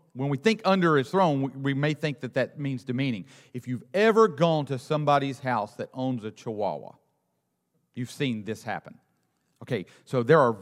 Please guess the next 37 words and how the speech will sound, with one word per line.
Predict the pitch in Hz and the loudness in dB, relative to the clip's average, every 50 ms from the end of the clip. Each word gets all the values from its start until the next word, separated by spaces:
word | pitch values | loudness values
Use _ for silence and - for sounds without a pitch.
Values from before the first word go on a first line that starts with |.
| 87 - - | -12 -8 -4
there | 131 123 | -2 -2
are | 107 | -2
few | 98 - - 156 185 202 214 220 196 | -4 -6 -4 -2 0 2 0 0 -2
creatures | - - - 196 196 190 165 - - 139 120 113 104 95 | -4 -8 -2 0 0 0 0 -2 -2 -2 -2 -2 -4 -6
that | 110 - - | -10 -8 -4
God | - 127 131 139 151 | 0 4 4 4 4
have | 147 151 139 - | 2 -2 -10 -8
created | - 156 139 127 113 98 98 101 | -8 -4 -4 -4 -4 -6 -8 -8
more | 110 117 120 131 | -6 -4 -2 -2
annoying | 131 131 127 117 107 98 92 92 | -2 -2 -2 -2 -4 -4 -6 -8
than | 87 95 95 95 | -8 -8 -8 -8
a | 98 | -10
chihuahua. | 95 - - 120 110 101 80 73 - | -12 -12 -10 -8 -6 -6 -6 -8 -12
I | - _ _ _ _ _ _ _ _ _ _ _ _ _ _ _ _ _ _ _ - | -16 _ _ _ _ _ _ _ _ _ _ _ _ _ _ _ _ _ _ _ -12
mean, | 110 113 | -10 -8
they're | 110 | -6
little | 104 110 117 117 101 | -4 -4 -4 -6 -6
shaky | - - - - - 156 143 127 - 131 127 | -8 -10 -8 -2 -2 -2 -2 -2 -4 -6 -4
little, | 117 120 127 127 123 120 117 104 - - - - - _ _ _ - | -2 0 0 0 0 -2 -4 -4 -8 -16 -20 -20 -20 _ _ _ -8
little | 113 127 123 120 110 | -4 -4 -4 -4 -4
nervous, | 104 110 123 139 147 147 139 123 139 135 127 123 - - | -4 0 2 4 6 4 4 4 2 2 2 -2 -6 -8
and, | 117 104 98 98 - - | -8 -6 -6 -8 -8 -8
and | 120 117 113 107 101 90 - 113 | -6 -6 -6 -6 -8 -10 -12 -6
they | 107 117 113 107 - | -2 -2 -2 -2 0
act | - 139 147 160 156 - | 2 4 4 4 2 2
like | 135 127 120 - - | 2 0 0 0 -4
that | 123 - | -8 -4
they're, | - 117 117 113 95 - | -4 -4 -4 -4 -6 -8
you | - 123 | -10 -8
know, | 117 104 | -8 -8
pit | - - 180 180 - - | -4 0 0 0 0 0
bulls. | 117 107 92 76 64 - _ _ _ _ _ _ _ _ - - - 440 370 370 392 285 302 381 311 269 349 370 311 339 359 294 - _ _ _ _ _ _ _ _ _ _ _ _ _ - | -4 -4 -4 -6 -8 -14 _ _ _ _ _ _ _ _ -8 -6 -6 -6 -4 -6 -8 -6 -8 -8 -6 -6 -8 -8 -8 -8 -10 -10 -10 _ _ _ _ _ _ _ _ _ _ _ _ _ -10
And | 120 127 127 | -8 -6 -6
if | 120 - - | -6 -2 2
you, | 175 226 262 285 285 254 208 190 170 151 139 - _ - | 4 6 6 6 6 2 0 -4 -10 -12 -14 -18 _ -8
if | - 165 151 - 156 | -6 -6 -4 0 4
you | 202 254 277 277 262 196 | 4 6 6 6 2 0